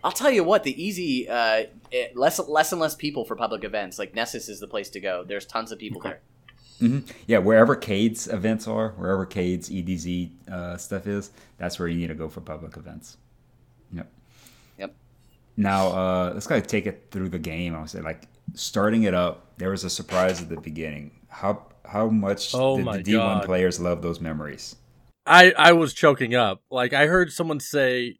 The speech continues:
Speaker 4: that, I heard someone say, "Hey, you're gonna cry." And I'm like, "What are you talking about, cry?" And I was talking to Fouts, and he's like, "Oh, man.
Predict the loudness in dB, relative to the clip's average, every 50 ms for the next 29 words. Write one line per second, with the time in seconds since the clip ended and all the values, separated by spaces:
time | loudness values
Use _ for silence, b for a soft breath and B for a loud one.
0 | _ _ -4 -2 0 0 0 -2 -4 _ _ _ _ -8 -6 -4 -2 -2 -2 -2
1 | -2 -2 -2 -2 -2 -2 -2 0 0 0 0 -2 -2 -2 -2 -2 -2 -2 -2 -2
2 | 0 2 4 4 4 2 0 -2 -2 -4 -4 -6 -6 -10 -8 -6 -6 -6 -6 -6
3 | -4 -2 -2 -2 -4 -6 -6 -6 -6 -6 _ -10 -4 -2 0 0 0 -2 -4 -8
4 | -12 _ _ _ _ _ _ _ _ _ _ _ -4 -2 0 0 0 0 2 2
5 | 0 2 0 -2 -6 -2 2 4 4 4 4 2 -2 -8 -14 -10 -8 -6 -6 -4
6 | -4 -6 -4 -6 -4 -4 -4 -4 -4 -6 -6 -6 -6 -6 -8 -6 -6 -8 -8 -10